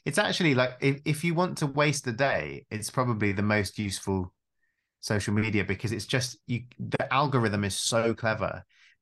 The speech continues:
in terms of what you enjoy watching that it just keeps giving you stuff that you find, like, for me, it's all humor stuff. So I see stuff that I find so funny,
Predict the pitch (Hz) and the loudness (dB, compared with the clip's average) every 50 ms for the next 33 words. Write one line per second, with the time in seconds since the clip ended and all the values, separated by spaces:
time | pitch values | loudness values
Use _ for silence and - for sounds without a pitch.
0 | _ - - 107 101 - 120 110 104 95 104 92 92 104 98 - 98 101 98 98 | _ -6 -4 -2 0 0 2 2 2 0 -2 -2 -2 -4 -4 -2 -2 -2 0 0
1 | 98 95 90 - 110 104 101 98 95 87 95 98 - - - - 101 85 87 - | 0 -2 -2 0 0 2 2 2 0 0 -2 -4 -4 -6 -8 -8 -8 -6 -6 -8
2 | 85 87 87 - - - - _ _ _ - 104 110 101 107 95 - - 131 127 | -8 -10 -12 -14 -18 -20 -20 _ _ _ -6 -4 -4 -4 -6 -6 -2 0 0 0
3 | 113 - - - - - 120 127 127 - - 131 107 113 110 104 95 90 - - | 0 0 -4 -6 -4 -2 -2 -2 -2 -2 -2 -2 0 2 0 0 0 -2 -2 -2
4 | 95 90 - - 104 - 101 98 92 - - 104 98 98 - - 107 101 - - | -2 -2 -4 -6 -8 -6 -6 -6 -4 -4 -2 -2 -2 -2 -2 -2 -2 -2 -2 -2
5 | - 110 117 123 117 104 98 95 95 - - - _ - - 110 98 - 107 98 | 0 2 2 2 2 2 0 -2 -4 -6 -8 -12 _ -14 -12 -10 -8 -6 -6 -6
6 | 90 - - 110 107 104 90 87 90 - - - - - - - _ _ - - | -6 -6 -6 -4 -4 -4 -4 -6 -6 -6 -6 -6 -8 -8 -12 -16 _ _ -20 -20
7 | - - - - - _ _ - - 110 101 101 - - _ _ _ - 107 107 | -20 -20 -20 -20 -20 _ _ -6 -2 -2 -2 -2 -4 -8 _ _ _ -8 -6 -6
8 | 101 - - - 120 117 - - - 120 101 - - - - - 104 101 - - | -4 -4 -2 0 0 0 0 0 -2 -2 -2 -2 -4 -4 -4 -2 -2 -4 -4 -4
9 | - 107 98 98 95 92 - - - 113 98 101 92 - - 104 95 90 87 87 | -2 0 0 0 0 0 0 0 0 0 2 0 0 0 -2 -2 -2 -2 -4 -6
10 | - - - | -10 -12 -12